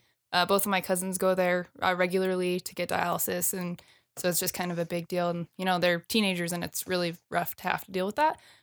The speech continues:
But, you know, Primary Children's being there has helped my family together, and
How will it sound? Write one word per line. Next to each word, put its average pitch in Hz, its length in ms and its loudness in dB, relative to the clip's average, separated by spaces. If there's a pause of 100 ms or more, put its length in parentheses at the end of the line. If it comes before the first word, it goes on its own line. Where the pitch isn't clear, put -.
(180)
But, 175 280 2 (180)
you 196 80 -8
know, 170 140 -2
Primary 185 240 0
Children's 180 580 -4 (260)
being 180 240 0
there 165 180 0
has 165 420 -2 (340)
helped - 300 -6
my 160 160 0
family 165 420 -6
together, 165 440 -6
and 165 180 -8